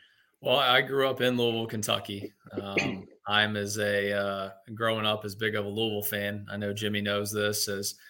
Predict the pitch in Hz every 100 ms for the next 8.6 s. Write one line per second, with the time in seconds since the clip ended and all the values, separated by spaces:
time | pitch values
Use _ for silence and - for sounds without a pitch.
0 | - _ 113 107 104 104 107 110 104 98
1 | 104 101 98 98 98 95 95 - 101 101
2 | 104 98 104 98 - 98 98 95 95 98
3 | - 107 98 98 98 _ - - - -
4 | - 110 104 104 104 - 104 104 104 104
5 | 101 101 - 101 104 101 98 98 - 98
6 | 101 104 101 101 - 98 98 98 95 101
7 | 104 101 101 110 110 123 113 107 104 -
8 | 110 110 113 113 101